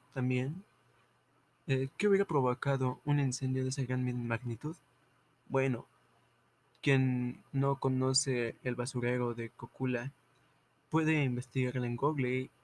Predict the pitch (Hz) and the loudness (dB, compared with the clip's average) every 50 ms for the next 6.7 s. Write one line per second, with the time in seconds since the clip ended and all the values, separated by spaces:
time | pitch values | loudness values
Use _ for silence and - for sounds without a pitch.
0 | - 139 131 127 127 123 120 127 - _ _ - 123 120 123 123 123 127 139 165 | -2 0 2 2 2 0 -2 -4 -8 _ _ -8 -4 -2 -2 -2 -2 -2 -4 -8
1 | - _ _ _ - 135 120 120 117 117 113 - 120 - - 120 117 113 113 113 | -12 _ _ _ -6 -4 -4 -4 -4 -6 -8 -8 -10 -10 -6 -6 -4 -4 -6 -8
2 | 123 - - 120 113 110 - - 120 120 113 - 107 101 110 110 117 127 156 175 | -12 -12 -10 -10 -10 -10 -8 -6 -6 -6 -6 -6 -6 -6 -6 -6 -6 -8 -8 -8
3 | - - _ _ _ _ _ _ _ _ _ _ _ _ _ _ - 151 139 131 | -12 -16 _ _ _ _ _ _ _ _ _ _ _ _ _ _ -2 -2 0 0
4 | 127 127 127 127 127 127 123 - - _ _ _ _ _ _ _ _ _ _ _ | 0 -2 -2 -2 -4 -4 -6 -8 -12 _ _ _ _ _ _ _ _ _ _ _
5 | _ _ _ _ _ _ _ _ _ _ - 180 175 160 - 151 - 165 156 151 | _ _ _ _ _ _ _ _ _ _ -2 -2 0 0 0 0 0 2 2 2
6 | 151 151 143 - 135 123 120 123 123 123 123 120 120 123 | 0 0 -2 -2 -2 -2 0 0 0 0 0 -2 -2 -6